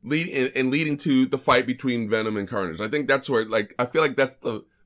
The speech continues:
majority of their effort went into. And I, but that doesn't, like, like, Woody, like, like, Woody Harrelson didn't, like, carry the movie. I'd have been okay if he carried the film. He, like I said, he does a very good job playing Cletus. Don't get me wrong.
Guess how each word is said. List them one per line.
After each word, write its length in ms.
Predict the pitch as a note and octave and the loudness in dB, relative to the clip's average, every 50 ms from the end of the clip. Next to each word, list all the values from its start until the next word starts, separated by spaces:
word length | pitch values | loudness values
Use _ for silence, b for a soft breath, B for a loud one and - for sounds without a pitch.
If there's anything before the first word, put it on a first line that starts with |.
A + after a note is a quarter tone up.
| _ - | _ -6
majority 500 | C3 C3 A2+ F#2+ A2 A#2 A#2+ B2+ C3+ C3+ | -4 -4 -4 0 2 4 4 4 4 2
of 100 | B2+ A2 | 0 0
their 160 | A#2+ A#2 - | 0 -2 0
effort 240 | B2 A#2 G2+ A2 G2+ | 0 -2 0 -2 -4
went 200 | G#2 G#2 G2+ G2 | -2 -2 -2 -2
into. 480 | G2 F#2+ F2+ - F#2 C#2+ B1+ A#1 A1 - b b b b b b b b b | -2 -2 -4 -6 -8 -8 -8 -10 -14 -18 b b b b b b b b b
And 140 | - E3 E3 | 2 4 4
I, 160 | D#3 F3 F#3 F3 - E3+ D3 | 4 4 2 2 0 -2 2
but 160 | F#3 F#3 - | 2 2 4
that 160 | F3 F3 E3 | 4 2 4
doesn't, 260 | D3+ G3 G#3 G#3+ G3 F3+ | 2 2 2 2 2 2
like, 240 | E3+ D#3 C#3+ - - b b b b b b b | 4 2 2 0 -4 b b b b b b b
like, 220 | - E3+ D#3+ - - - | -2 -2 -2 -2 -4 -4
Woody, 400 | C3+ E3+ A3 B3+ C#4 C#4 C4+ C4 - - | 2 4 6 6 6 6 4 2 0 0
like, 120 | G#3 G3 - - F#3+ | 0 0 -2 -4 -14
like, 280 | - G#3 F#3 F#3 F3 E3 | -8 -2 -2 -2 0 0
Woody 220 | F3+ G#3+ A#3 B3 | 0 0 2 4
Harrelson 340 | A3+ G#3 G3 G3+ F#3 G3 F#3 | 4 4 4 2 2 2 0
didn't, 200 | F#3 F3 F3 E3+ | 0 0 2 2
like, 260 | E3 D#3 D3 - - - - - | 2 2 2 0 -6 -8 -8 -2
carry 280 | - F3 D3+ D#3 D#3 | 4 6 6 6 6
the 100 | C#3+ C#3 | 4 4
movie. 440 | B2+ A#2+ A2 G#2 G2 G2+ G#2 A2 - - - | 2 2 0 -2 -4 -4 -6 -6 -6 0 4
I'd 120 | C3+ D3+ | 4 6
have 100 | E3 D#3+ | 6 6
been 80 | E3 D#3+ | 6 4
okay 260 | D3+ D3 - D3+ C3 | 4 4 4 2 2
if 100 | B2 A#2+ | 2 2
he 80 | C3 A#2 | 0 -6
carried 320 | - - B2+ A#2+ A#2+ A2+ | -4 0 0 0 0 0
the 60 | G2 | -4
film. 300 | G#2 - G2+ F2+ E2 D#2+ b b b b | -8 -6 -4 -4 -4 -4 b b b b
He, 100 | - D#3+ | 0 2
like 160 | D#3+ G3+ A3 A3 | 4 6 4 4
I 40 | |
said, 160 | A3 G3 C3+ C#3+ | 4 2 0 0
he 100 | F#3 G3+ | 2 4
does 140 | A3 G#3+ | 4 4
a 60 | F#3+ D#3+ | 4 2
very 220 | C#3 D#3+ F3 F#3 | 4 6 6 6
good 180 | D3+ C#3 B2+ - | 6 2 2 2
job 240 | A2+ C3 C#3 C#3 | 4 4 4 2
playing 260 | - C3+ G#2+ F#2 F#2 F2 | 2 -2 -4 -4 -4 -8
Cletus. 460 | - G#2 F2+ D#2+ C#2 C#2 F2+ G2 - | -6 -8 -8 -8 -6 -8 -8 -8 -2
Don't 180 | - C#3 D3 | -2 0 0
get 120 | C#3 C#3 C3+ | 0 0 0
me 60 | B2 | 0
wrong. 420 | A2 A2+ A#2 A2 E2 A#1 G1+ G1+ | 0 0 0 0 -2 -6 -12 -18